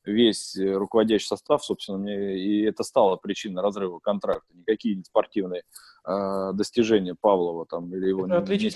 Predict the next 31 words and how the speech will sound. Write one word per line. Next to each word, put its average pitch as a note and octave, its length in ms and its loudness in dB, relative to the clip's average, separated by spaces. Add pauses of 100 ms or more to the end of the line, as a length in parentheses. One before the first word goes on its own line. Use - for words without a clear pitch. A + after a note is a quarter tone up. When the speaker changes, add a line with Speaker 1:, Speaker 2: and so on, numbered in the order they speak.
(160)
Speaker 1:
неисполнение A3 200 2
Speaker 2:
черта F3+ 180 6
Speaker 1:
этой F#3+ 140 0
Speaker 2:
исключительно F3+ 540 0
Ротора A3+ 400 4
или E3 320 0
есть F#3 220 -2
какие-то D#3+ 320 -6
примеры E3 380 -2
ещё? C3+ 180 0
Speaker 1:
Не-не-не, D#3+ 500 8
нет, B2 360 8
нет. B2 280 6
Э, A#2 440 6
вот, C#3+ 240 -6
вот D#3 200 -4
первый A3+ 340 2
был F#3 200 -2
случай, F3 440 -4
когда, C#3+ 320 -2
да, C3+ 180 -2
когда B2+ 300 -4
н-, B2+ 520 -8
невнятное C#3 520 -2
увольнение, C#3 580 0
которое, G#2+ 580 -8
собственно, G2+ 540 -12
сказали, A2 380 0
что, G#2 220 -4
ну, F3 140 -4
вот, C#3 220 0